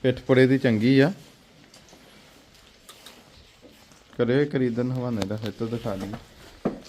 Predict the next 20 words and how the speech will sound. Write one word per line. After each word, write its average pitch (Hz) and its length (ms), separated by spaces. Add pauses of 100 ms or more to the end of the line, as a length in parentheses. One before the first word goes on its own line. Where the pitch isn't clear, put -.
(1300)
ਤੇ 117 60
ਬਾਕੀ 123 320
ਫਿਕਸ 139 260
ਜੇ 143 140
ਹਵਾਨੇ 139 280
ਦੀ 98 240
ਆ 113 80
ਜਿਹੜੀ। 117 240 (880)
ਥਣ 123 180
ਵੀ 131 100
ਇੱਕੋ 135 220
ਜਿਹੇ 143 160
ਗੈਪ 117 260
ਤੇ, 123 80
ਤੇ 135 80
ਇੱਕੋ 135 180
ਜਿਹੇ 139 120
ਸਾਈਜ਼ 113 260
ਤੇ 104 120
ਲੱਗਾ। 90 320